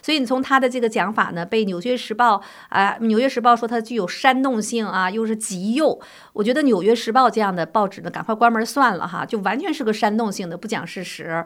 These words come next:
啊。这，这，这，然后你看他说他煽动性，你回头看纳瓦罗他写的这个《致命中国》，哪个没说对？只有更过哈，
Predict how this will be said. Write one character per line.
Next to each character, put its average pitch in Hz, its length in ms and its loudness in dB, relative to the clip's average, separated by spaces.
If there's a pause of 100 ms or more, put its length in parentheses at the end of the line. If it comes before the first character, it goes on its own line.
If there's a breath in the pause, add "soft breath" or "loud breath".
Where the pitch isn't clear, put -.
(340 loud breath)
啊。 190 140 -2
这， 214 180 -4
这， 233 140 -6
这， 226 400 -6
然 233 140 -2
后 285 120 0
你 240 140 2
看 247 320 0
他 247 180 -2
说 240 160 -2
他 240 120 -4
煽 240 200 0
动 247 140 -2
性， 208 220 -6
你 196 80 -6
回 220 160 -2
头 233 120 -2
看 226 340 -4 (1200)
纳 269 120 8
瓦 202 120 6
罗 180 300 -2
他 233 140 -2
写 214 160 -4
的 170 100 -4
这 185 140 -6
个 180 160 -4
《致 254 100 -4
命 220 160 -2
中 202 180 -6
国》， 220 200 -8
哪 175 180 -2
个 208 80 -6
没 214 140 2
说 202 180 -2
对？ 185 340 -6 (360)
只 247 220 -2
有 233 300 0 (280)
更 262 240 2
过 - 340 -2
哈， 165 240 -8